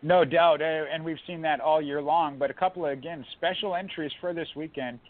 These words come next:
Chad Bryant Racing announced that Parker Chase, age nineteen, will pilot the numbers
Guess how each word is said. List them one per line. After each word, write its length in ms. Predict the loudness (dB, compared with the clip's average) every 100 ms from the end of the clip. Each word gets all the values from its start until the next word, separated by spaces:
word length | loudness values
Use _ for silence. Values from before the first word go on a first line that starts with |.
| _ _ 0
Chad 280 | 4 4 4
Bryant 360 | 4 4 0
Racing 480 | 4 4 4 0 -4
announced 360 | 0 0 0 0
that 200 | 0 0
Parker 420 | 2 2 2 0 0 4
Chase, 320 | 4 4 -2 -10 -12 -2
age 240 | -2 0
nineteen, 540 | -2 -2 -2 -8 -4 -2
will 100 | 0
pilot 380 | 4 4 4 2
the 80 |
numbers 300 | -6 -4 -6